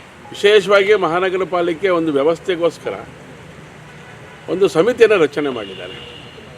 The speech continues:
ಮಹಾತ್ಮ ಗಾಂಧಿ ಪಾರ್ಕಿನ ವ್ಯವಸ್ಥೆಗೋಸ್ಕರ ಒಂದು ಕಮಿಟಿ ರಚನೆ ಆಗಿದೆ.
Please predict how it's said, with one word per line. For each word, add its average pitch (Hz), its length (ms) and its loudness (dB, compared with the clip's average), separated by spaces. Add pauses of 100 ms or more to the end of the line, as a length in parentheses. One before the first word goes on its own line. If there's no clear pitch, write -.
(420)
ಮಹಾತ್ಮ 190 380 2
ಗಾಂಧಿ 185 380 2
ಪಾರ್ಕಿನ 165 440 -2
ವ್ಯವಸ್ಥೆಗೋಸ್ಕರ 165 920 -2
ಒಂದು 160 300 -4
ಕಮಿಟಿ 139 340 -2
ರಚನೆ 123 320 -4
ಆಗಿದೆ. 113 260 -8